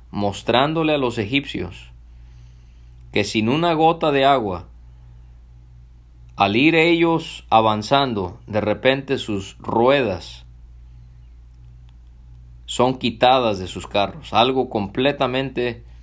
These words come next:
anormal. Otra vez, Dios está tratando de mostrarles que no hay nadie como Él. ¿Y qué dicen los egipcios? Finalmente, pero muy tarde,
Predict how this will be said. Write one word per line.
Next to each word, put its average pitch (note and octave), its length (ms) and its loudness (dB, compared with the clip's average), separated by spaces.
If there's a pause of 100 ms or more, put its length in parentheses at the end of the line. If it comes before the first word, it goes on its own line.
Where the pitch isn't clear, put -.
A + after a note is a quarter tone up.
(300)
anormal. G2+ 800 -2 (640)
Otra G#2+ 340 0
vez, A2 320 0
Dios A#2 400 0
está A#2 560 -2
tratando B2 560 -2
de B2 80 -2
mostrarles G#2 720 -4
que F#2+ 140 -8
no G2+ 180 -4
hay G#2 80 -4
nadie G2+ 380 -4
como F2+ 280 -8
Él. F2 200 -10 (1800)
¿Y - 140 -8
qué B2+ 680 0
dicen B2+ 400 0
los A2+ 160 0
egipcios? C#3 760 -4
Finalmente, B2 1120 -4 (640)
pero F#2 200 -2
muy B2+ 520 -2
tarde, A#2 540 2